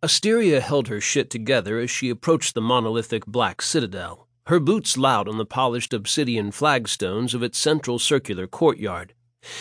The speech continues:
She tipped her chin up, clenched her fists at her sides to stop them from shaking,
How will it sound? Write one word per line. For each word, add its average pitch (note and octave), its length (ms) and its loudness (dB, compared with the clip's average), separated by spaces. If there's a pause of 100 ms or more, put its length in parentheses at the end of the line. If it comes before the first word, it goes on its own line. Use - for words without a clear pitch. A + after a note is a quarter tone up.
(120)
She D#3 160 2
tipped A#3+ 280 0
her A2+ 120 2
chin A2 360 2
up, E2 260 -12 (160)
clenched C#3+ 360 2
her G#2 100 -2
fists - 480 -2
at G#2+ 120 0
her F#2+ 100 -6
sides A2+ 520 0
to B2+ 100 -8
stop - 320 -2
them G2 160 -6
from F#2+ 180 -10
shaking, F#2+ 540 -2